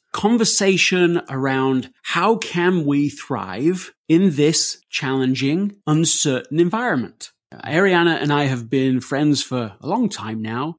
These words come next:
I first knew her when she was building HuffPost into this global phenomenon. But it's been the work post that that has been particularly impressive for me.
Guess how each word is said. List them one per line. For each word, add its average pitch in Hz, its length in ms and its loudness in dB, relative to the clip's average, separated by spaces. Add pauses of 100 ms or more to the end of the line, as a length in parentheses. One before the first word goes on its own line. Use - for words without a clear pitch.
I - 400 -10
first 147 440 0
knew 143 220 4
her 139 160 4
when 135 240 2
she 135 140 -2
was 135 220 0
building 143 580 4
HuffPost - 760 0
into 131 600 0
this 135 240 -6
global 147 440 2
phenomenon. 175 680 0
But 160 360 -6
it's 185 220 0
been 262 280 2
the 277 80 2
work 202 480 -2
post - 600 -2
that 123 320 -6
that 143 200 -6 (260)
has 151 140 0
been 160 420 2 (100)
particularly 151 1000 0 (100)
impressive 135 560 -4
for - 160 -8
me. 117 260 -4